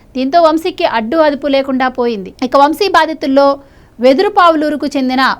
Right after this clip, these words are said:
బాదనబోయిన సుకన్య ఒకరు. రెండు వేల ఇరవై ఒకటిలో వంశీ, అతని అనుచరులు కొండ ప్రాంతంలో పేదల ఇళ్లు తొలగించి అక్రమంగా మట్టి తవ్వి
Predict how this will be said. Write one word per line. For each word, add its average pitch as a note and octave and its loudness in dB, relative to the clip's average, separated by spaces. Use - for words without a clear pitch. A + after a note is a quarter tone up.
బాదనబోయిన C4+ 2
సుకన్య A#3+ -4
ఒకరు. G3+ -8
రెండు A#3+ -2
వేల C4 0
ఇరవై B3 -4
ఒకటిలో C4 -2
వంశీ, C#4 -2
అతని C#4 0
అనుచరులు B3 -2
కొండ C#4 0
ప్రాంతంలో C#4+ 0
పేదల C#4+ 0
ఇళ్లు B3 -2
తొలగించి A#3+ -4
అక్రమంగా C4+ -4
మట్టి G#3+ -6
తవ్వి C#4+ -4